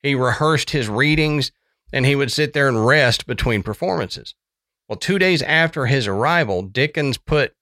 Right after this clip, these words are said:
pen on paper to describe the hotel to his daughter. What he said was, quote, "This is an immense hotel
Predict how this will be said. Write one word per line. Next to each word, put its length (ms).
pen 240
on 180
paper 500
to 80
describe 400
the 100
hotel 460
to 120
his 140
daughter. 400
What 180
he 140
said 260
was, 160
quote, 400
"This 260
is 140
an 80
immense 460
hotel 600